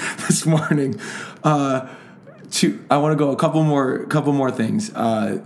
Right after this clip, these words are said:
hope is one thing that I, I think people can, can gather from your story. For someone that is listening right now and thinks about, "Wow, this is super inspiring. I'm amazed by her story.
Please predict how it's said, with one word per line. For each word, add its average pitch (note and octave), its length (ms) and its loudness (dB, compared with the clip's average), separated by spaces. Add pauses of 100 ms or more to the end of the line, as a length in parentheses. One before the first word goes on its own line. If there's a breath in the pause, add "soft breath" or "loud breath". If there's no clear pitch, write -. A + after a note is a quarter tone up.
(160)
hope D3 420 -2 (560)
is A#2+ 260 2
one B2 280 0
thing A#2+ 180 2
that A2 140 0
I, A2 260 -2 (100)
I A2+ 120 -2
think A2+ 420 -2 (320 loud breath)
people C3+ 380 0
can, A2 420 0 (380 loud breath)
can A#2 180 2
gather A2 340 0
from G#2+ 220 2
your G#2 80 0
story. G#2+ 500 -2 (480 loud breath)
For C3+ 140 2
someone C#3+ 460 0
that A#2 380 -2 (140)
is A2 240 -2
listening B2 440 0
right G#2+ 180 2
now G#2 540 0 (360 loud breath)
and G#2+ 240 2
thinks B2+ 300 0
about, G#2+ 380 0
"Wow, G#2+ 320 -2
this A#2 280 -2
is G#2 300 0
super C#3 400 2
inspiring. A2 880 0
I'm A2 160 2
amazed A2 500 2
by A2 180 -2
her G#2 160 -2
story. G#2+ 560 -2